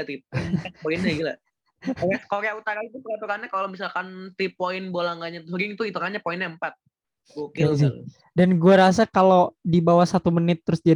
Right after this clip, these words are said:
Speaker 2: dapat st-, eh, dia dapat basket tuh dihitung jadi delapan poin, semacam itulah. <laughs> Kedepannya kita akan ngomongin ya soal, soal rules, rules, eh, kayak gini ya. Cuman seru,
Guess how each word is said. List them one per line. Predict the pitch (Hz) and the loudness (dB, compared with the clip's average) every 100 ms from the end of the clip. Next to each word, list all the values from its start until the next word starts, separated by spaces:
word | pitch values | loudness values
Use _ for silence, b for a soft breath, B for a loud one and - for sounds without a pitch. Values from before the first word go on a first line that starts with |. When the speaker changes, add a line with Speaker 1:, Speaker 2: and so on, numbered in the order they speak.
| 160 | 4
Speaker 2:
dapat | - | 0
st-, | - - - - | -8 -12 -10 0
eh, | 170 | 2
dia | 151 156 | 4 4
dapat | 160 | 2
basket | 151 147 147 180 | 4 2 2 0
tuh | 180 | 0
dihitung | 170 156 156 | 0 0 0
jadi | 147 151 | 0 2
delapan | 147 143 143 | 2 0 -2
poin, | 156 160 | -2 0
semacam | 156 170 190 | 2 2 2
itulah. | 190 190 156 _ _ _ _ | 2 2 0 _ _ _ _
<laughs> | 175 156 202 175 | 0 4 4 4
Kedepannya | 185 180 185 | 2 4 4
kita | 190 185 | 6 6
akan | 180 175 165 _ _ - | 6 4 2 _ _ -10
ngomongin | 165 165 170 170 160 | -4 0 2 2 0
ya | 147 143 _ _ | -2 -6 _ _
soal, | - 151 151 | -8 -2 -2
soal | 143 156 151 | 0 2 4
rules, | 156 156 156 | 4 4 2
rules, | 156 151 _ _ | 0 -2 _ _
eh, | 151 143 - _ _ - | -10 -10 -12 _ _ 0
kayak | 156 | 2
gini | 156 156 | 2 2
ya. | 147 139 | 0 2
Cuman | 180 185 | 2 4
seru, | 170 170 | 6 4